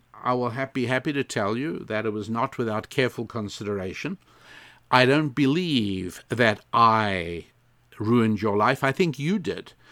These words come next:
when you did the things I felt a need to tell her about. I think you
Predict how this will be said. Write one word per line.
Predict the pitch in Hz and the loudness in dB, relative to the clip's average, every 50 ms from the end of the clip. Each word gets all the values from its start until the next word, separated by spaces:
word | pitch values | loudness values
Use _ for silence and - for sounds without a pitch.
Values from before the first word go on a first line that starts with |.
| - - | -20 -8
when | - 113 131 131 131 135 | 0 2 2 4 4 4
you | 131 143 160 160 151 | 4 4 4 4 2
did | 131 107 95 90 143 156 180 165 113 90 - - - | 2 -2 0 4 6 8 8 8 6 2 -2 -14 -12
the | - 107 113 | -6 -6 -6
things | - - 165 156 127 110 110 110 110 113 110 - - _ - | -2 0 0 2 2 2 0 0 -2 -4 -6 -8 -12 _ -6
I | 113 120 123 | -4 -4 -4
felt | 123 - - 127 117 117 110 - | -4 -2 0 2 2 2 0 0
a | 113 | 0
need | 113 120 131 123 113 104 - - | 2 2 2 2 0 -2 -6 -12
to | - 95 | -12 -6
tell | - - 127 120 | 0 0 2 2
her | 113 107 90 | 2 0 0
about. | 85 76 - - - - - - - - _ _ _ _ _ _ _ _ _ _ _ _ _ - _ _ _ _ - | -2 -6 -10 -16 -16 -18 -20 -20 -20 -20 _ _ _ _ _ _ _ _ _ _ _ _ _ -20 _ _ _ _ -2
I | 131 131 | 0 2
think | 127 147 147 135 120 | 4 4 2 2 0
you | 113 120 131 160 208 254 254 196 120 98 92 | -2 -2 2 4 4 6 6 4 2 0 -2